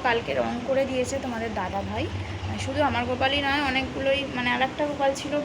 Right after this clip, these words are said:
বড় গোপাল, আহ, দিয়ে গেছিলো রং করার জন্য, তো সেটাও রং করেছে, দুটো একসাথেই করেছে। আবারও কালকে অনেক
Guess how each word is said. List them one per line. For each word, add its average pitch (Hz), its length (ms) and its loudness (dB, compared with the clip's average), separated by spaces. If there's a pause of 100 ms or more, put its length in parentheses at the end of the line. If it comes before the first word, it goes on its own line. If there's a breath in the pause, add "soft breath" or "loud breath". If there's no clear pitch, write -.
বড় 247 160 2 (120)
গোপাল, 240 320 0
আহ, - 540 -6
দিয়ে 269 180 4
গেছিলো 269 260 2 (100)
রং 240 80 0 (100)
করার 220 240 2
জন্য, 226 140 -2 (120)
তো 269 120 -2
সেটাও 269 280 2 (100)
রং 254 100 2 (160)
করেছে, 247 380 2
দুটো 254 160 0 (100)
একসাথেই 254 460 0
করেছে। 247 320 2
আবারও 254 200 8 (100)
কালকে 262 280 4
অনেক 269 140 2